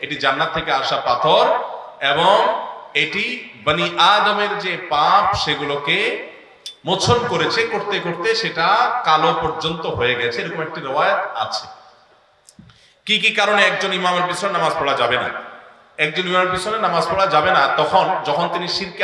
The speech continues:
আকবরে লিপ্ত হবেন, কুফরে আকবরে লিপ্ত হবেন। অর্থাৎ ইমান চলে যাওয়ার মতো কোনো কাজ যদি করে, তাহলে ওই ইমামের পিছনে নামাজ পড়া যাবে। ধরুন, তিনি কোনো মাজারে সিজদা করেন, মাজারে তিনি শিরিক,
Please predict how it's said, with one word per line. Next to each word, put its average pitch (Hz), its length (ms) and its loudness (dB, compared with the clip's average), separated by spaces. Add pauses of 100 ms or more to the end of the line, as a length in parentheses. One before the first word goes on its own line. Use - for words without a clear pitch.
আকবরে 147 320 0
লিপ্ত - 260 -2
হবেন, 160 240 -2
কুফরে 165 340 -4
আকবরে 123 280 0
লিপ্ত - 220 -4
হবেন। 117 200 0
অর্থাৎ - 180 -6 (160)
ইমান 233 200 4 (140)
চলে 240 200 4
যাওয়ার 208 200 4
মতো 196 120 2 (100)
কোনো 180 180 -2
কাজ 170 200 4
যদি 143 220 2
করে, 131 140 2 (360)
তাহলে 180 180 -4 (100)
ওই 185 140 4
ইমামের 175 240 2
পিছনে 196 260 -2
নামাজ 156 180 2 (100)
পড়া 139 160 2 (120)
যাবে। 139 220 4 (1000)
ধরুন, 202 300 4
তিনি 202 180 0 (380)
কোনো 185 120 2 (100)
মাজারে 175 340 4
সিজদা 170 280 0
করেন, 117 300 0 (560)
মাজারে 175 360 4 (760)
তিনি 180 220 0 (640)
শিরিক, 214 280 2